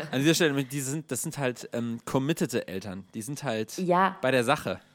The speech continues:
Speaker 1: Richtig, nein. Also, aber das ist, eigentlich ist das ja auch was sehr Schönes, aber ich fühle mich da irgendwie schnell eingeengt.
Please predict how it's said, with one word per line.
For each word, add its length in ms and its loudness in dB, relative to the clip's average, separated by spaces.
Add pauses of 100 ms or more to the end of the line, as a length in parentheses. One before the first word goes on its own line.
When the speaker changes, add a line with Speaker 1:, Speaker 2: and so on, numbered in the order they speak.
(760)
Speaker 1:
Richtig, 520 2
nein. 240 8
Also, 220 6
aber 180 8
das 220 -2
ist, 200 0
eigentlich 280 4
ist 120 -4
das 120 -4
ja 120 6
auch 60 -10
was 100 -2
sehr 120 0
Schönes, 480 4
aber 140 6
ich 60 -4
fühle 140 0
mich 120 0
da 80 -2
irgendwie 180 0
schnell 200 0
eingeengt. 680 -2